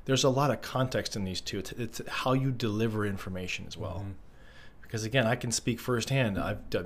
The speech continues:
Speaker 1: been teaching for seven years, and now this new role I'm in. If I'm not doing it in the right way, you guys aren't gonna listen to me.
Speaker 2: Right.
Speaker 1: You're not gonna listen to anything I have to say 'cause I'm not doing it in a ri-, in a proper way or a compelling enough way to convince you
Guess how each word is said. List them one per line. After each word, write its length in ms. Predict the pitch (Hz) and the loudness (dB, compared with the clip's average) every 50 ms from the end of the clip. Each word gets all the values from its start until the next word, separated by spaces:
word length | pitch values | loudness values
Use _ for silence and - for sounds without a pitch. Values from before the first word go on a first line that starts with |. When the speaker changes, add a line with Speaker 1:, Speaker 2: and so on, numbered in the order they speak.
| - - | -2 -6
Speaker 1:
been 160 | - 92 90 - - | -6 -6 -6 -6 -4
teaching 480 | - - 156 143 - 151 151 156 147 | -2 0 2 2 4 4 4 4 2
for 260 | - - 143 139 131 | 2 2 4 4 4
seven 300 | 127 - - 135 131 135 | 6 6 8 8 8 8
years, 380 | 131 123 123 123 123 123 120 110 | 6 6 6 6 6 6 6 4
and 100 | 110 107 | 4 4
now 140 | 113 110 110 | 4 4 4
this 200 | 110 113 - 123 | 4 2 2 2
new 140 | 127 135 131 | 4 4 6
role 220 | 127 120 113 110 | 6 6 6 6
I'm 100 | 110 107 | 4 4
in. 140 | 104 104 101 | 2 0 -2
If 120 | 101 - | 0 0
I'm 120 | 127 156 185 | 2 4 4
not 180 | 196 131 101 | 4 2 2
doing 200 | 104 107 107 113 | 2 2 2 2
it 120 | 127 131 107 | 2 2 0
in 80 | 107 | 0
the 80 | 101 95 | -2 -2
right 220 | 92 95 92 - | -2 -2 -4 -4
way, 340 | 67 85 87 95 113 139 - - - - - - - - - - - - | -4 -4 -4 -4 -6 -8 -10 -12 -18 -18 -18 -18 -20 -20 -20 -14 -8 -6
you 80 | 139 | -2
guys 140 | 160 165 131 | 0 0 0
aren't 120 | 117 85 85 | 0 0 -2
gonna 80 | 82 | -2
listen 220 | 80 82 - - - | -4 -4 -4 -6 -6
to 100 | - 95 | -8 -8
me. 220 | 104 123 127 - - - - - - - - - - - - - - - - - | -8 -8 -10 -12 -16 -18 -18 -18 -18 -20 -20 -20 -20 -20 -20 -20 -20 -18 -16 -14
Speaker 2:
Right. 200 | - 98 95 95 98 - - | -12 -10 -10 -10 -10 -6 -2
Speaker 1:
You're 80 | 143 147 | 2 2
not 140 | 165 160 165 | 4 4 4
gonna 140 | 151 135 | 6 6
listen 240 | 135 135 131 - 123 131 | 6 6 6 4 4 4
to 60 | 127 | 4
anything 240 | 135 139 135 131 131 | 4 4 6 6 6
I 40 | 135 | 4
have 100 | 135 - | 4 2
to 60 | - | 2
say 140 | - 147 135 | 2 2 4
'cause 120 | 127 113 | 4 4
I'm 80 | 120 123 | 4 4
not 200 | 135 131 104 107 | 4 4 2 2
doing 220 | 117 120 120 113 | 2 2 2 2
it 160 | 104 98 73 | 2 0 -2
in 100 | 95 101 | -4 -4
a 60 | 98 98 | -2 -2
ri-, 120 | 98 - - | -4 -4 -4
in 100 | 110 101 | -4 -6
a 40 | - | -6
proper 280 | - - 117 - 113 | -4 -4 -4 -2 -2
way 380 | 95 90 90 87 85 90 110 - - - - - - - - - - | -2 -2 -2 -2 -4 -4 -8 -10 -12 -14 -14 -14 -14 -14 -14 -8 -2
or 80 | - 107 | 0 0
a 80 | 104 101 | 0 0
compelling 460 | 101 104 - - 123 113 110 110 107 | -2 -4 -2 0 2 2 2 2 2
enough 240 | 101 98 92 101 104 | 0 0 -2 -2 -4
way 340 | 95 90 87 85 87 92 - - - - - - - - - | -2 -2 -2 -2 -4 -6 -10 -14 -16 -16 -16 -14 -14 -14 -12
to 80 | - - | -8 -2
convince 460 | - 123 107 101 135 156 165 156 - | 0 0 4 6 8 8 8 8 4
you 300 | 107 101 98 98 104 | 2 2 0 -4 -6